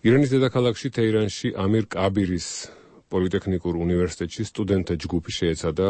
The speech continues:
პრეზიდენტის მაჰმუდ აჰმადინეჟადის სიტყვით, გამოსვლა ჩაეშალა.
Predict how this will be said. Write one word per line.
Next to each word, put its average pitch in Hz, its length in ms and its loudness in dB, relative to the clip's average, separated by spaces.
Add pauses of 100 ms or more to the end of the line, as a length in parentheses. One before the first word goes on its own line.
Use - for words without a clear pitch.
(120)
პრეზიდენტის 78 680 -4
მაჰმუდ 78 500 -4
აჰმადინეჟადის 76 880 -6
სიტყვით, 82 460 -4
გამოსვლა 71 380 -2
ჩაეშალა. - 560 -4